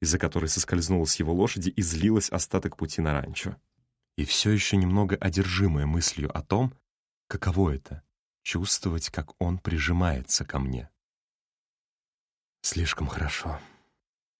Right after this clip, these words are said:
Вот как это было. О, и еще у меня появились синяки на внутренней стороне бедер из-за того, что я мчалась во весь опор спасать Ретта от того, что я представляла себе как своего рода разборки с деревенщиной.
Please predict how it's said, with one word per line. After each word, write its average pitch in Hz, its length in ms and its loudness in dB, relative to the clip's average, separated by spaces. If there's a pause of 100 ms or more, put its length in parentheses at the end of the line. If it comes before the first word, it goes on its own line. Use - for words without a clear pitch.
(440)
Вот 87 160 -2
как - 200 -4
это 76 120 -2
было. 71 300 -4 (1300)
О, 82 200 4
и 69 80 0
еще 87 400 2
у 143 60 6
меня 110 260 4
появились 101 480 2
синяки 92 440 4
на 107 120 4
внутренней 92 400 2
стороне 85 360 0
бедер 76 380 0
из-за 76 180 -2
того, 98 300 2 (360)
что - 180 -4
я 80 120 2
мчалась 98 420 2
во 80 80 2
весь 90 220 0
опор 92 320 2
спасать - 420 0
Ретта 92 340 2
от - 220 -4
того, 92 320 2 (340)
что - 200 -2
я 82 120 4
представляла 101 540 2
себе 95 240 2
как 82 140 -2
своего 85 340 2
рода 92 220 4
разборки 80 500 2
с - 80 0
деревенщиной. - 760 -2